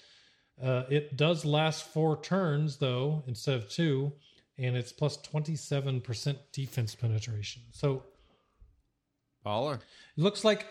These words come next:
Speaker 1: looks like as the consumable gets better, obviously the duration goes down, and, uh, a little better stats on them. So that'll be interesting. Wonder what a overcharge protection med pack, uh,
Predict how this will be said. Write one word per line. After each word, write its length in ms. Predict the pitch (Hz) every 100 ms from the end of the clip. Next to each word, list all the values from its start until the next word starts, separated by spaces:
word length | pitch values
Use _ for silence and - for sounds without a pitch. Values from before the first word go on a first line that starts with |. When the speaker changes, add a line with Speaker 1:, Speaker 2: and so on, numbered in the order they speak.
| - - _ _ _ _ _ _ _ _
Speaker 1:
looks 240 | 180 214 -
like 200 | 214 175
as 220 | 165 147
the 220 | 151 147
consumable 680 | 131 135 - 180 170 156 143
gets 300 | 143 143 -
better, 640 | 120 107 131 139 170 175 170 _ -
obviously 460 | 135 139 135 143
the 120 | 127 123
duration 480 | 117 123 123 - 120
goes 260 | 120 113
down, 560 | - 170 170 139 143 160 - _ - - - - - _ _ -
and, 360 | 127 127 123
uh, 380 | 117 113 113 120 - _ _ -
a 100 | 135
little 220 | 135 135
better 240 | 120 131 123
stats 420 | - - 120 -
on 120 | 107
them. 160 | 104 104
So 200 | - 120
that'll 160 | 127
be 140 | 123 127
interesting. 580 | 120 123 - 117 107 113
Wonder 320 | 131 131 123
what 320 | 117 120 120
a 200 | 123 113
overcharge 760 | 120 135 131 123 - 135 127 -
protection 480 | 123 131 110 113
med 240 | 117 120 107
pack, 440 | - 120 117 - _ _ _ _ _ _ _
uh, 300 | 139 123 113